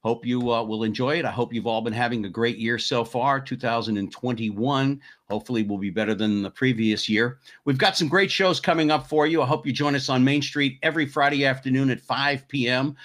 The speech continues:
I think in February, we're gonna move the show to four P M for a number of reasons. But today, we got some great,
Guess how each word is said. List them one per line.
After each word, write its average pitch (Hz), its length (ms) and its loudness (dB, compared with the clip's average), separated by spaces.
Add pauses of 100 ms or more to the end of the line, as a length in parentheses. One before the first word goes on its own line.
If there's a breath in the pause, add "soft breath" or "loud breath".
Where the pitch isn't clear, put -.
(200 loud breath)
I 113 80 -4
think 240 380 -2
in 143 160 -2
February, 180 500 0
we're 156 140 0
gonna 131 180 2
move 143 240 2
the 131 60 -6
show 139 240 0
to 127 40 -2
four 147 300 -2
P 127 240 0
M 123 220 2
for 113 340 -2
a 120 80 -2
number 139 380 2
of 107 160 -2
reasons. 110 420 -2 (320 loud breath)
But 139 160 0
today, 175 200 0
we 165 120 -2
got 143 220 0
some 135 100 0
great, 135 220 -2